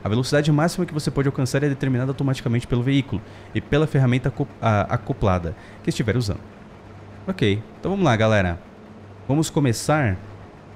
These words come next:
Vamos lá. Tá começando! O Godenote Fazendeiro está nascendo, galera. Olha que legal, meu. E o trigo tá sendo muito bem colhido.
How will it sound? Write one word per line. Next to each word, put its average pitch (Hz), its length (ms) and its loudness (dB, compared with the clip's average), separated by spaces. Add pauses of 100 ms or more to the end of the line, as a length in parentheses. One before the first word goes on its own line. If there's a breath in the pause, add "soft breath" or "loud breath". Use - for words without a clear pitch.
(540)
Vamos 92 240 -6
lá. 131 400 0 (800)
Tá 175 140 2
começando! 190 1500 4
O 117 40 4
Godenote 165 560 2
Fazendeiro 147 920 2
está 143 800 0 (300 loud breath)
nascendo, 127 800 2
galera. 90 420 0 (640 loud breath)
Olha 135 260 4
que - 200 -4
legal, 104 460 2
meu. 87 300 0 (1200)
E 107 80 2
o 110 60 2
trigo 151 480 0
tá 160 120 2
sendo 160 320 0
muito 156 280 0
bem 180 120 0
colhido. 113 560 2